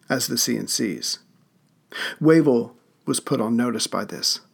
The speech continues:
And because battle was impending,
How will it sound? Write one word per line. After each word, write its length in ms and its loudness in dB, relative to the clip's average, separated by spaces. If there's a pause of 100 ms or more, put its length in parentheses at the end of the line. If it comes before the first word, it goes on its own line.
(960)
And 200 4
because 320 4
battle 300 4
was 180 2
impending, 640 2